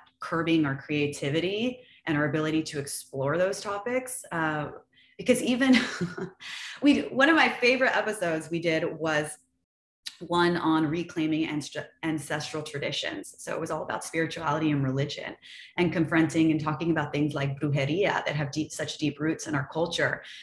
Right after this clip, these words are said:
that I don't know about you guys, but when I was growing up, anything related to bruja, brujeria, eran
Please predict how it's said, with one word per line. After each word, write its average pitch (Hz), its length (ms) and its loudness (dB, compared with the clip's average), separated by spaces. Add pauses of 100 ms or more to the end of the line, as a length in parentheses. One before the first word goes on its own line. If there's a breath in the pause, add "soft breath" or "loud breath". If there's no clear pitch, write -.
that - 260 4
I 180 60 8
don't 226 100 8
know 202 120 8
about 156 260 4
you 359 100 6
guys, 269 300 10
but 208 140 6
when 196 80 4
I 208 100 8
was 247 140 6
growing 202 300 6
up, 185 280 4 (140)
anything 247 840 2
related 208 400 2
to 185 100 0
bruja, 220 520 2
brujeria, 214 840 4
eran 170 520 -2